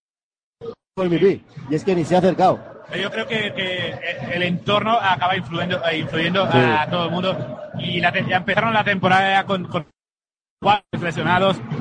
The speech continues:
Speaker 2: eh, y,
Speaker 1: Difícil.
Speaker 2: y ha sido la tónica de toda la temporada. Están acabando la te-, la, la, la temporada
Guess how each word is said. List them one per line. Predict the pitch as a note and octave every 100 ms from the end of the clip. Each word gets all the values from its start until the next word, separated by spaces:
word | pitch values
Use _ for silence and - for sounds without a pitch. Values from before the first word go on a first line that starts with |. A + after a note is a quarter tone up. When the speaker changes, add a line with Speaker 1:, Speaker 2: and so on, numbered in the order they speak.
| - - -
Speaker 2:
eh, | D3+ D3+ D3 C#3+ C#3+ C#3 - -
y, | F3
Speaker 1:
Difícil. | E3+ D3 A2
Speaker 2:
y | F#3
ha | F3+
sido | G#3+ G#3+
la | F#3+
tónica | G3 G3+ G#3
de | F#3
toda | F#3+
la |
temporada. | F3 D#3 F3+ F#3
Están | D#3+ F#3+
acabando | G3+ G#3+ G#3
la | F#3+
te-, | F#3+
la, | F3+ E3+ E3
la, | E3 F3 F3 F#3 D#3+
la | F3
temporada | F3+ C#3+ - F#3 A3 G#3